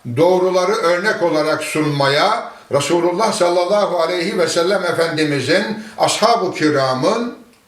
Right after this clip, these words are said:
bugüne aksa-, bugüne, e,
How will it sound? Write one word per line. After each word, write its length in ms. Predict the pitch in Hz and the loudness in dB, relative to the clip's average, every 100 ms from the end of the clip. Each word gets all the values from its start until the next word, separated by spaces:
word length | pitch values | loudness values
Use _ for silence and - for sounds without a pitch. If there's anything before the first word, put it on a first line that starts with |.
| _ _ _ _ _ _ _ _ _ _ - | _ _ _ _ _ _ _ _ _ _ -20
bugüne 680 | - 107 247 294 247 208 | -18 -4 0 2 2 2
aksa-, 600 | 190 - 170 - 165 165 | 0 0 -2 0 0 0
bugüne, 340 | 180 196 185 170 160 - - - _ | -2 2 2 2 0 -6 -14 -20 _
e, 100 | 139 | 0